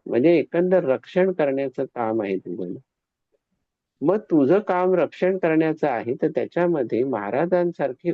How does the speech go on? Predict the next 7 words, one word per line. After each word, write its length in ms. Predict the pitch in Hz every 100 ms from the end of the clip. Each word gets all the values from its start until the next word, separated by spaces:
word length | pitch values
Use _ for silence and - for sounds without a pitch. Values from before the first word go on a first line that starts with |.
| -
उन्मनी 440 | 113 117 151 208 202
अवस्थेला 600 | 147 151 - 135 127 127
पोचलेले 600 | 117 110 - 120 117 110
संत 380 | - 113 113 143
सुद्धा 420 | 139 120 - 139
येतातच 640 | 143 110 - 143 - 117
की. 120 | _